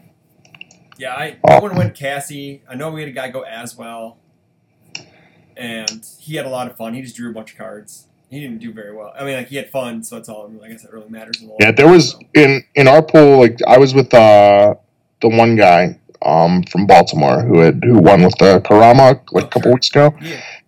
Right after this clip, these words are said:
Speaker 2: And I was trying to, like, I, when the first stuff had gone around,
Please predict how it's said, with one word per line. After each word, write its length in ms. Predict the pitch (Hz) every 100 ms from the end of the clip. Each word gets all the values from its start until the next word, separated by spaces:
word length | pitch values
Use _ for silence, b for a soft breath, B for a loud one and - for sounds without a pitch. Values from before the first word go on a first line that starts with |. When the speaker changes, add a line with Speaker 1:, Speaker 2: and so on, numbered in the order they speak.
| _ _ _ _ _ _ _ _
Speaker 2:
And 260 | 135 131 127
I 160 | 127 165
was 140 | 170
trying 1000 | - - - 147 143 147 147 139 135 131
to, 100 | 131
like, 380 | 123 120 113 104 - b b b _ _ -
I, 220 | 135 -
when 180 | 151 151
the 80 |
first 260 | 135 175 165
stuff 180 | 160 151
had 120 | 151
gone 180 | 156 151
around, 580 | 151 147 147 156 151